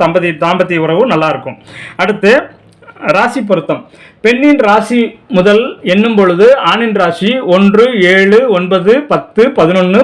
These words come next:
பனிரெண்டு ஆகிய ராசிகள் வந்தால் ராசி பொருத்தம் உண்டு. தம்பதிகளின் மன ஒற்றுமையை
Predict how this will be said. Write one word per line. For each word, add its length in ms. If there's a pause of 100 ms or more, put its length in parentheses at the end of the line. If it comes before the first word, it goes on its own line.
பனிரெண்டு 420 (640)
ஆகிய 320
ராசிகள் 480
வந்தால் 360 (120)
ராசி 320
பொருத்தம் 400
உண்டு. 240 (180)
தம்பதிகளின் 580 (120)
மன 240 (100)
ஒற்றுமையை 460